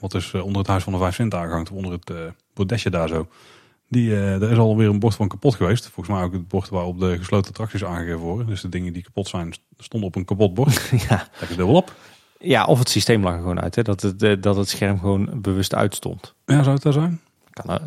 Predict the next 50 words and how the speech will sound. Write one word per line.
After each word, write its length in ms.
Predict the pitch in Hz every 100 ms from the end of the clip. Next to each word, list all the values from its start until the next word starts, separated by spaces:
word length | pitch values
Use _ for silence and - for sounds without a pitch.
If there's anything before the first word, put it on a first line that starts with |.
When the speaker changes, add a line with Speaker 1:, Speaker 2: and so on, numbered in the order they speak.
| 104
Speaker 2:
lijkt 200 | 85 85
me, 100 | 95
Speaker 1:
Ik 140 | 95
Speaker 2:
lijkt 100 | -
Speaker 1:
kan 140 | 113 95
Speaker 2:
me 60 |
Speaker 1:
me 60 | 107
Speaker 2:
nog 80 | 147
wel 100 | 170
een 60 |
Speaker 1:
voorstellen 320 | 104 92 92 82
Speaker 2:
optie. 140 | -
Speaker 1:
dat, 100 | -
ja, 120 | 123
maar 100 | 123
dan 80 | 107
zouden 220 | 98 98 90
ze 60 |
toch 180 | 95 90
wel 160 | 95 90
zo'n 180 | 87
reclamebanner 600 | 90 101 98 90 87 85 85
erop 180 | 85
kunnen 200 | - 87
zetten. 220 | 80 80 - -
Wat 100 | -
ik 60 |
overigens 240 | 127 113 -
wel 140 | 95
vreemd 260 | 104 113 95
vind, 120 | 87
hoor, 120 | 120
want 160 | 104 95
ze 100 | 98
hebben 180 | 92
daar 140 | 92 92
meer 160 | 98
reclame 400 | 90 90 104 104
hangen 260 | 98 98 95
dan 280 | 95 95 90 _ - _ -
dat 120 | -
ze 100 | 101
laten 220 | 95 92
zien 120 | 95
welke 180 | 95 90
attracties 360 | 90 107 - 90
buiten 240 | 82 80
het 100 | 87
bedrijf 200 | 85 80
zijn. 200 | 90 85